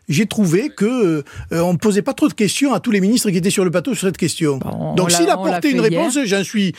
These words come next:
Speaker 1: je, je, je, je
Speaker 2: Bon.
Speaker 1: lirai ça avec attention. Je
Speaker 2: Est-ce
Speaker 1: l'ai
Speaker 2: que
Speaker 1: pas
Speaker 2: vous,
Speaker 1: lu.
Speaker 2: vous allez m'apporter la réponse à cette question ? Simple, hein. Pour tous ceux qui ont commencé à tra-,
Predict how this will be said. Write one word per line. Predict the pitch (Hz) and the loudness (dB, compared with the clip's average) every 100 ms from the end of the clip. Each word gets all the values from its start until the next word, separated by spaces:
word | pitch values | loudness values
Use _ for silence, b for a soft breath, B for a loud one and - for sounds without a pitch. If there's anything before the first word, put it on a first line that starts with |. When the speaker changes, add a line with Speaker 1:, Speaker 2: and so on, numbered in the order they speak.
| B B | B B
Speaker 1:
je, | 131 | -4
je, | 127 139 143 135 | -2 0 0 0
je, | 139 123 127 120 | 0 0 0 0
je | 117 190 | 2 4
Speaker 2:
Bon. | |
Speaker 1:
lirai | 196 220 214 | 4 2 2
ça | 311 | 2
avec | 220 190 | 0 -2
attention. | 180 190 - 160 | -2 -2 0 0
Je | 147 | 2
Speaker 2:
Est-ce | 196 | 2
Speaker 1:
l'ai | |
Speaker 2:
que | - | 2
Speaker 1:
pas | - | 2
Speaker 2:
vous, | 349 | 0
Speaker 1:
lu. | |
Speaker 2:
vous | 254 | 0
allez | 233 | 0
m'apporter | 214 220 - 277 | -2 -4 -6 -4
la | 214 | -4
réponse | 202 285 | -2 -4
à | 233 | -6
cette | 190 | -4
question ? | 208 - 170 - | -4 -4 -8 -8
Simple, | - 359 277 165 | -6 -4 -4 -6
hein. | 170 | -6
Pour | - 262 | -6 -2
tous | 330 320 | 0 0
ceux | - 339 | 0 -2
qui | - 247 | 0 -4
ont | |
commencé | 220 226 220 277 | -2 -2 -2 -4
à | 247 | -8
tra-, | - | -6